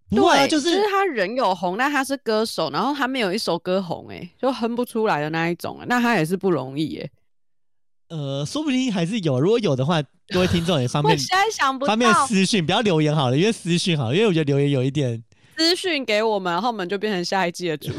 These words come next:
Speaker 2: 题。
Speaker 1: <laughs> 就如果有凑满十二集的话，
Speaker 2: 我们就不用自己想。
Speaker 1: 我们，如果凑满十二集的话，我们就，有十二个这种人的话，我们就来做下一季这样子。<laughs>
Speaker 2: 好闹哦。
Speaker 1: 可是我觉得被点出来的也蛮尴尬的，你知道吗？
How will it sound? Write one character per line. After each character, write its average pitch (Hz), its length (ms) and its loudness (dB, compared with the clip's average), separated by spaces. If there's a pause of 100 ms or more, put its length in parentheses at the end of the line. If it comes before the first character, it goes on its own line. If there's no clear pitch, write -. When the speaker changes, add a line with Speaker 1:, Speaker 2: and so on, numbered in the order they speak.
(120)
Speaker 2:
题。 151 240 -6 (180)
Speaker 1:
<laughs> - 120 -18
就 254 140 2
如 247 100 4
果 214 80 4
有 190 100 4
凑 214 200 0
满 143 120 2
十 139 160 -2
二 147 40 4
集 170 80 4
的 - 0 -
话， 311 80 4
Speaker 2:
我 - 0 -
们 302 100 4
就 - 140 4
不 143 80 6
用 - 180 4
自 - 100 4
己 277 200 0
想。 170 320 -2
Speaker 1:
我 123 60 -10
们， 190 100 -6
如 226 60 4
果 233 60 4
凑 220 160 2
满 147 140 2
十 160 140 -2
二 160 80 2
集 135 120 -2
的 123 80 2
话， 143 120 2
我 117 60 0
们 113 120 -2
就， 139 180 0 (460)
有 139 160 -2
十 - 160 -4
二 226 80 2
个 165 100 0
这 170 120 0
种 143 100 2
人 117 100 0
的 120 80 -2
话， 131 140 0
我 113 60 -2
们 110 100 -4
就 147 100 -2
来 110 140 0
做 123 160 -2
下 120 180 -2
一 95 60 -2
季 101 220 -6
这 107 100 -6
样 107 160 -6
子。 135 180 -10 (180)
<laughs> - 760 -10
Speaker 2:
好 226 220 0
闹 240 480 0
哦。 175 380 -4 (240)
Speaker 1:
可 226 100 -2
是 277 60 2
我 240 80 4
觉 202 120 2
得 214 120 2
被 226 180 0
点 147 260 0
出 123 100 0
来 160 120 2
的 139 80 2
也 117 100 2
蛮 107 200 -4
尴 135 220 -2
尬 123 200 0
的， 101 80 -4
你 95 100 -4
知 98 100 -8
道 104 160 -2
吗？ 95 320 -6